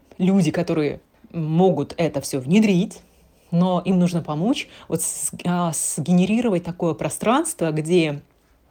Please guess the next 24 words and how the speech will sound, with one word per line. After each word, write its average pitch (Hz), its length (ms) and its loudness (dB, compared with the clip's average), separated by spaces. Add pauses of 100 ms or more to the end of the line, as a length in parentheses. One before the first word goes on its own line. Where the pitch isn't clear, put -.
(260)
ответы 202 380 6
приходят 175 400 2
не 165 140 2
из 160 100 4
ментального 190 560 6
пласта, 147 540 0 (500)
из 175 120 2
задумок, 170 460 4
придумок, 160 600 -2 (460)
да, 170 200 -2
и, 170 280 0 (440)
а, 151 320 -2
прошлого 185 540 6
опыта, 220 500 0
накопленной 160 520 -4
креативности, 165 800 -2
а 156 160 -2
из 160 280 0
области 233 520 0
вообще 151 320 -2
совершенно 202 480 0
новых, 175 600 2
трансцендентных 175 840 0
состояний. 143 640 -6